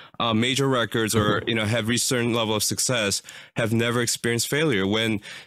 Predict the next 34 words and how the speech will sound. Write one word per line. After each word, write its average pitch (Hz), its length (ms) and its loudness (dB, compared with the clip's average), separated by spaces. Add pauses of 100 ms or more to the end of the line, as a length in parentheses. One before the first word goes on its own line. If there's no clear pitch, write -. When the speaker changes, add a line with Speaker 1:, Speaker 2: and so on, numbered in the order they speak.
Speaker 1:
Ken, 143 160 0
you 123 120 2
said 135 180 0
it 117 80 0
so 120 200 2
well, 131 340 2 (600)
majority 151 600 2
of 123 80 0
our 110 140 2
days, 90 460 0
we 123 100 2
go 113 140 2
through 104 240 2
<laughs> 104 180 0
failures 127 680 0
after 107 300 0
failure. 127 520 2 (280)
And, 120 220 2
and 127 200 2
I 127 80 0
think 151 220 0
it 120 240 2
really 143 260 2
takes - 320 -2
a, 110 280 0 (200)
a 117 80 0
certain 151 320 2
character, 123 540 0
a 98 60 0
certain 127 220 0
type 117 200 0
of 101 100 -2
person 113 500 0 (340)
to 110 200 2